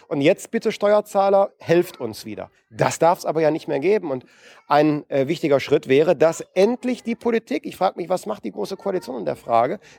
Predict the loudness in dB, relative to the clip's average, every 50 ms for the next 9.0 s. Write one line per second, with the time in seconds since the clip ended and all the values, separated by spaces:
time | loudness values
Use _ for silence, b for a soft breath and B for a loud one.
0 | b 0 0 0 0 -4 -6 -6 -8 -4 -2 -2 -2 0 -2 -4 -2 0 0 0
1 | 0 -2 -6 -4 0 2 2 2 2 0 b b b b b b 0 0 0 0
2 | -4 -8 -6 0 2 2 2 2 0 -4 -6 -6 -4 0 2 2 4 4 4 2
3 | 0 -2 -6 _ _ _ _ _ _ -2 0 0 0 0 2 4 4 4 4 2
4 | 0 -6 -6 -2 0 0 2 2 0 -2 -2 -2 -2 -2 -2 -2 0 0 0 0
5 | -2 _ -14 -8 -4 -4 -4 -4 -6 -14 -20 -20 -14 -8 -6 -4 -4 -6 _ b
6 | b b b b b b b -4 -4 -4 -4 _ -2 -2 -2 -2 -2 -2 0 0
7 | 2 2 2 0 0 -2 -6 -8 -8 -8 -8 -4 -2 -2 -4 -4 _ -2 0 2
8 | 2 2 2 2 0 0 0 -2 -2 0 -2 -4 -2 0 0 2 0 0 -2